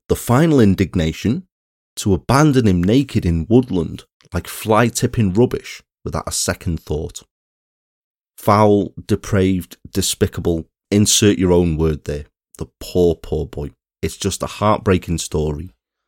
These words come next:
And it would be, with Jason's tale, the extent of it. His, however, was the last known death that these individuals were responsible for. They'd already committed equal,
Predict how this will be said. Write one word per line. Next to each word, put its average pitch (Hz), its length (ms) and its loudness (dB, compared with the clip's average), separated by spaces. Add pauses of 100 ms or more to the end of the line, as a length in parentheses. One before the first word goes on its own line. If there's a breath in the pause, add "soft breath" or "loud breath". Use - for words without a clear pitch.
(160)
And 113 120 4
it 104 120 4
would 127 300 4
be, 87 360 -2 (440)
with 95 120 2
Jason's 110 520 4
tale, 98 340 2
the 82 160 -2
extent - 580 -2
of 78 80 -2
it. 65 140 -8 (1040)
His, 117 480 4
however, 78 580 -2 (360)
was 95 200 0
the 87 140 2
last 95 340 0
known 107 500 8
death - 480 -6 (240)
that - 160 -4
these 87 260 -4
individuals 82 800 -2
were 87 100 -2
responsible 80 640 -4
for. - 340 -6 (400)
They'd 90 200 0
already 110 420 6
committed 104 560 -2
equal, - 540 -4